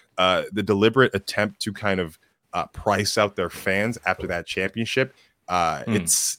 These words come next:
Speaker 1: it sucks because you can affect, like, I know you can't really affect, like, what's kind of going on, but if you make enough noise, the team can feel that. That's ele-, that's
Speaker 2: Yeah.
Speaker 1: the electricity. You can feel that in the air. You know, shout out to, like, Portland Trailblazers, what, being one of the loudest arenas in playoff time. We don't have that anymore.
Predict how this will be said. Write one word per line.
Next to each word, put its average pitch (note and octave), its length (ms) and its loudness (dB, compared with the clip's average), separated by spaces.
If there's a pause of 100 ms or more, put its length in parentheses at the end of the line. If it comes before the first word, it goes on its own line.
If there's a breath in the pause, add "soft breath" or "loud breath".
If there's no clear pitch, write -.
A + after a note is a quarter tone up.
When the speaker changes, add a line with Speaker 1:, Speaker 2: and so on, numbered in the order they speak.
Speaker 1:
it A2 120 -4
sucks - 480 4
because B2+ 440 4 (340 soft breath)
you A#2+ 140 -2
can D#3+ 160 4
affect, C#3+ 420 4 (200)
like, A#2+ 200 2
I C3 80 2
know D#3 160 6
you C3+ 120 0
can't C3+ 180 4
really A#2+ 160 2
affect, G#2+ 320 4
like, F#2 140 0
what's G#2 280 4
kind A2 200 2
of F#2 80 -2
going F#2+ 220 0
on, G#2+ 100 2
but F2+ 100 0
if - 100 0
you D3 60 0
make C3+ 140 4
enough G2 340 0
noise, G2 240 0
the D#2 60 -14
team G2+ 160 -2
can E2 140 -8
feel A#2 240 0
that. E2+ 220 -2 (280)
That's F#2+ 160 -4
ele-, G2+ 240 2
that's A2 120 4
Speaker 2:
Yeah. C3+ 100 8 (100)
Speaker 1:
the A2+ 60 2
electricity. A2 480 2
You E2+ 100 -10
can F#2+ 100 -10
feel A#2+ 180 2
that G#2 120 2
in F#2+ 80 0
the F#2 180 0
air. F#2+ 220 6 (340 loud breath)
You G2+ 100 -10
know, F2+ 40 -4
shout A2 160 2
out G#2+ 80 -2
to, G#2+ 80 -4
like, G2 140 0
Portland G#2+ 360 2
Trailblazers, G#2 340 0
what, E2+ 200 -6
being G2+ 160 0
one G2 100 0
of - 40 -4
the F2 40 -2
loudest F#2 400 0
arenas F#2 260 -2
in E2 120 -8
playoff G#2 320 0
time. D#2+ 240 -8
We G#2 80 -4
don't G#2+ 160 2
have B2 180 2
that F2 120 -2
anymore. D#2 360 -14